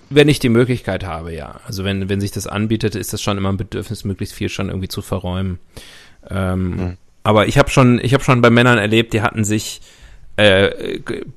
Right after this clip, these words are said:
Speaker 1: P-, Paella-Gasgrills in den Wintergarten installiert, selbst gebaut,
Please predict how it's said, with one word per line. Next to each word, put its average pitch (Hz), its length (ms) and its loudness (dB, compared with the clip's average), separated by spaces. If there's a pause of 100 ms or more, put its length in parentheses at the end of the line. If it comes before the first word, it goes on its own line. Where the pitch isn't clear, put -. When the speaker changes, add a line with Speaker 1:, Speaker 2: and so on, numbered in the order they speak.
(100)
Speaker 1:
P-, 120 180 -8 (200)
Paella-Gasgrills 104 2250 2
in 107 180 0
den 98 400 0 (160)
Wintergarten 98 880 0
installiert, 92 680 -6
selbst 95 280 -4
gebaut, 87 540 -6